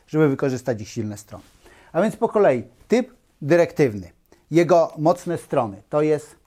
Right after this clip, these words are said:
lider. To jest oczywiście urodzony lider.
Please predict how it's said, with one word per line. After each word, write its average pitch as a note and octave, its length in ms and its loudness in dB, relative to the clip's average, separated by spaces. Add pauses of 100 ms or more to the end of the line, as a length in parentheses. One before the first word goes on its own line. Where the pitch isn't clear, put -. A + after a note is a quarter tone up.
(3000)
lider. F#3+ 360 2 (840)
To G#3+ 140 4
jest A#3 280 0 (340)
oczywiście F3 520 -2
urodzony C#3+ 520 2
lider. A2+ 300 -6